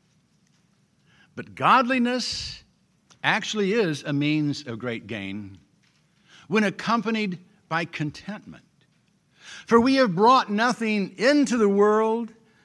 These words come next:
so we cannot take anything out of it either. And if we have food and covering, with these we shall be content.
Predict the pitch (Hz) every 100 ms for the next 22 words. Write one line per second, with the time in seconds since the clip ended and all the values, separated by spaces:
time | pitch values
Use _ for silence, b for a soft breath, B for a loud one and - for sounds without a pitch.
0 | b - 185 220 214 214 214 - 208 214
1 | 202 208 208 208 208 110 170 214 170 208
2 | 202 233 220 175 - _ _ _ _ _
3 | _ _ _ _ _ _ 95 120 131 120
4 | 131 - 160 185 190 175 - 107 95 -
5 | 131 143 135 135 131 127 123 _ _ _
6 | _ _ _ _ _ 120 92 95 160 98
7 | 80 82 - - _ _ _ _ _ _
8 | _ _ _ _ _ - 107 101 104 92
9 | 85 104 - 62 - -